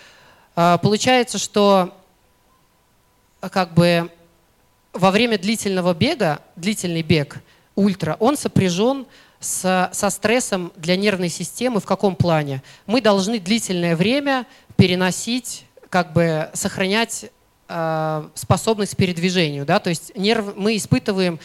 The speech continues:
нервное утомление. И вот эти вот короткие тренировки на максимальные усилия, они развивают нашу, как бы, мышечную, нашу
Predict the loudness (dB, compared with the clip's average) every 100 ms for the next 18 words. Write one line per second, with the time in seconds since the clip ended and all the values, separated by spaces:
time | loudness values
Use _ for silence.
0 | -14 0 2 2 2 0 0 2 2 0
1 | -6 -10 _ -20 -20 -20 -20 -20 _ _
2 | _ _ -4 2 4 4 0 -2 0 0
3 | 0 -2 2 4 4 2 -2 -2 0 0
4 | 2 0 -2 -4 -2 -4 -2 -2 0 0
5 | 0 0 -2 -2 -2 -2 -4 -8 _ -2
6 | 0 -2 -4 -8 _ _ _ _ -4 0
7 | 0 2 2 2 0 -8 -20 _ _ -10
8 | -2 -2 -2 -4 -4 0 0 0 -4 -8
9 | -10 -4 -4 -4 -6 -8 -4 -4 -4 -4
10 | -2 0 0 -2